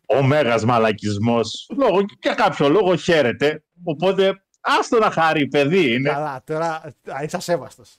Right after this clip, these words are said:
Speaker 2: Τώρα είσαι ασέβαστος. Καταρχήν, να μην ξεχάσουμε ότι χορηγείται η σημερινή εκπομπή. Μη κάνεις μαλακία.
Speaker 1: Καταρχήν,
Speaker 2: <laughs>
Speaker 1: αυτή είναι εδώ τη βλακεία.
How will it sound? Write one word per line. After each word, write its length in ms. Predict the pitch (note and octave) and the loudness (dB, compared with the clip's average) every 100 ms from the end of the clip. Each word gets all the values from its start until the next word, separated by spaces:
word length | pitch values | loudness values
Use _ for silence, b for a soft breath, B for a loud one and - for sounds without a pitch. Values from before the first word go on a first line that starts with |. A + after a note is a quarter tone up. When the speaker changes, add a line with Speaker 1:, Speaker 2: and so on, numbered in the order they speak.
| C3+ | -10
Speaker 2:
Τώρα 200 | D#3 E3+ | -4 -2
είσαι 100 | F3 | -4
ασέβαστος. 400 | E3 D#3+ C#3 D3+ | -4 -6 -4 -6
Καταρχήν, 360 | D#3+ G#3 A3 - _ _ _ | -4 -6 -10 -14 _ _ _
να 180 | - D#3 | -10 -6
μην 120 | F3 | -6
ξεχάσουμε 500 | F#3 F3+ F#3 F#3 F#3+ | -6 -4 -4 -4 -6
ότι 300 | F3+ E3+ D#3+ | -4 -2 -4
χορηγείται 560 | D#3+ D#3+ D#3 D3 F3 F3+ | -4 -6 -6 -6 -8 -8
η 40 | |
σημερινή 340 | - D3 C#3+ D#3+ | -10 -10 -8 -8
εκπομπή. 600 | D3+ D3 C3+ D#3+ D3 D3+ _ _ _ _ | -8 -10 -6 -6 -6 -16 _ _ _ _
Μη 160 | - F3+ | -8 -6
κάνεις 280 | F3 D#3 C3+ | -4 -6 -8
μαλακία. 240 | C#3 D#3+ | -2 -2
Speaker 1:
Καταρχήν, 680 | F3 F3+ E3 F3+ F#3 E3 - - | 2 0 2 2 2 2 -6 -6
Speaker 2:
<laughs> 280 | F4 D#3+ B3+ | 0 4 4
Speaker 1:
αυτή 320 | B3+ A3 A#3+ | 4 0 2
είναι 140 | C#4+ | 2
εδώ 320 | G#3 F3 A#3 - _ _ | 2 2 -2 -6 _ _
τη 120 | F#3+ | 0
βλακεία. 1200 | C#3 A2+ F3+ E3+ D#3+ D3+ B2+ - F#3 C3 E2+ | 0 0 2 4 2 0 -4 -4 0 0 -2